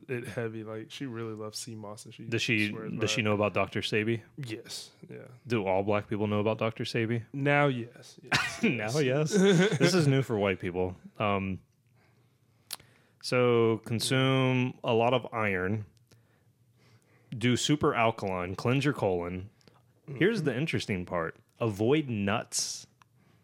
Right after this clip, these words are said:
Speaker 2: grains, and seeds. <clears throat> Now, I've heard from a lot of people that nuts are good for you.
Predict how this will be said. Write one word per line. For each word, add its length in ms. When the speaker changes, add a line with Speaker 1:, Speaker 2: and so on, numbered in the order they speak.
Speaker 2:
grains, 480
and 120
seeds. 400
<clears throat> 360
Now, 100
I've 220
heard 480
from 200
a 60
lot 260
of 80
people 260
that 160
nuts 460
are 80
good 280
for 240
you. 200